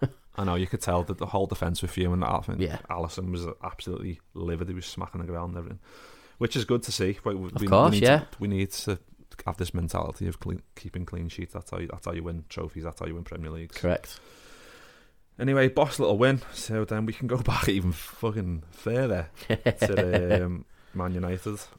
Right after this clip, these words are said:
Speaker 1: Oh, right.
Speaker 2: Unfortunately. What did you make of
Speaker 1: Oh,
Speaker 2: that game?
Speaker 1: shite, wasn't it?
Speaker 2: <laughs>
Speaker 1: Absolutely shite. I th-, what frustrates me at the minute is the build up to it. Yes, Manchester United versus Liverpool's the biggest thing, biggest fixture in English football.
Speaker 2: Yeah.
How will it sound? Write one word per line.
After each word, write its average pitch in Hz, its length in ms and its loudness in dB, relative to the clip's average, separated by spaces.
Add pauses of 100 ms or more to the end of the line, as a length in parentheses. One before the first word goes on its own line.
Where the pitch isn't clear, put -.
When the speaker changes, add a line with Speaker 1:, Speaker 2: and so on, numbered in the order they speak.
Speaker 1:
Oh, 107 440 8
right. 95 200 6
Speaker 2:
Unfortunately. 92 500 -2 (1160)
What 98 120 -2
did 104 120 2
you 95 60 4
make 92 140 4
of 82 120 0
Speaker 1:
Oh, 87 120 -2
Speaker 2:
that - 80 -16
game? 90 200 -2
Speaker 1:
shite, 85 400 0
wasn't 87 220 0 (240)
it? 226 120 0
Speaker 2:
<laughs> - 40 -2
Speaker 1:
Absolutely 151 380 4
shite. 92 400 0 (680)
I 120 120 6
th-, - 420 -2 (160)
what - 480 8
frustrates - 680 2
me 113 80 4
at 80 40 2
the 98 60 2
minute 101 320 4
is 92 260 2
the 95 120 2
build 98 340 6
up - 120 0
to 104 160 4
it. - 160 0 (1300)
Yes, 123 320 8
Manchester 104 420 2
United 92 180 2
versus 92 180 0
Liverpool's 92 260 2
the 90 80 -2
biggest 87 300 0
thing, 90 160 -6 (280)
biggest 95 280 0
fixture - 280 -6
in 92 80 0
English 87 240 -4
football. - 300 -2
Speaker 2:
Yeah. 85 80 -4